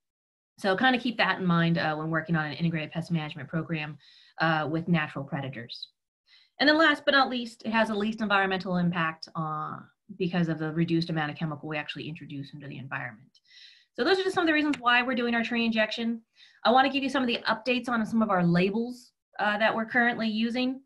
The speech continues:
The one I've had the most questions on are the triage labels. Uh, if you guys have worked with Arborjet at all, uh, you're probably familiar with our family of triage products,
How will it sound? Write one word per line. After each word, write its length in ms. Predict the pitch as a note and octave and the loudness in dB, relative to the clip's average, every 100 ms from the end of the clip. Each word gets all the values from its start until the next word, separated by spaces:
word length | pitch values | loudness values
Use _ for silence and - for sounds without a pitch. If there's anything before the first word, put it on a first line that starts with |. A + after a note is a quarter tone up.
| _ _ _ _ | _ _ _ _
The 60 | G#3+ | 0
one 220 | A3+ B3+ | 4 4
I've 80 | C#4 | 6
had 160 | C4+ A#3+ | 4 4
the 60 | |
most 280 | A3 A3 A3+ | 2 0 -2
questions 580 | - A3 A3+ - B3+ A#3+ | -2 -2 0 -2 0 2
on 340 | A#3 A#3 A#3 | 2 2 0
are 280 | - F3+ F#3 | 0 2 2
the 100 | E3 | -2
triage 640 | - - A3+ A#3 A3+ A#3 | -4 -2 2 4 4 2
labels. 580 | A3+ A3+ A3 A3+ A3+ - _ _ _ - | 0 -2 -2 -4 -8 -16 _ _ _ -4
Uh, 180 | F3+ F3 | 2 2
if 140 | F#3+ F#3 | 2 0
you 140 | A#3+ | 2
guys 240 | A#3 A3 A3 | 4 4 2
have 180 | G#3 | -2
worked 300 | F#3+ A3 A3+ | 0 -2 -2
with 100 | G#3+ | -2
Arborjet 420 | G#3 G#3 A3 A3 F#3+ | 0 0 0 0 2
at 100 | G3+ | 4
all, 400 | A3 A3+ A#3 - | 4 2 0 -2
uh, 100 | F#3 | 0
you're 200 | F3+ F3+ | 0 -2
probably 320 | F3 G3 G3 | -2 -2 -2
familiar 520 | G3 G3+ G3 G3 F#3+ F#3+ | -6 -4 -2 0 0 0
with 220 | F#3 F3+ | -4 -2
our 320 | F3+ E3+ E3+ E3+ - | 0 2 0 -4 -4
family 580 | G3+ G#3 G#3 G3+ F#3+ F3+ _ _ _ _ _ _ F3+ | -2 0 0 -2 -4 -8 _ _ _ _ _ _ 2
of 260 | F3 E3 | 2 2
triage 680 | - - A#3 A#3+ A#3+ B3 - | -4 -4 2 2 2 -2 -8
products, 640 | - B3+ C4 C#4+ - - | 0 2 2 -2 -8 -20